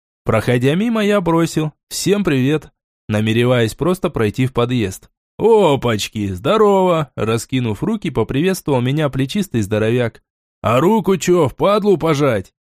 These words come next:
Здоровяка звали Альбертом.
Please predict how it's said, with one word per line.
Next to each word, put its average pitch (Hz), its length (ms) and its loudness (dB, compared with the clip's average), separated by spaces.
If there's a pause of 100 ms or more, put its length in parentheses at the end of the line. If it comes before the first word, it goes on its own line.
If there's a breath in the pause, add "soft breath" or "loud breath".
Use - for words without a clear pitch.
(280)
Здоровяка 107 800 0
звали 120 500 0
Альбертом. 104 840 -6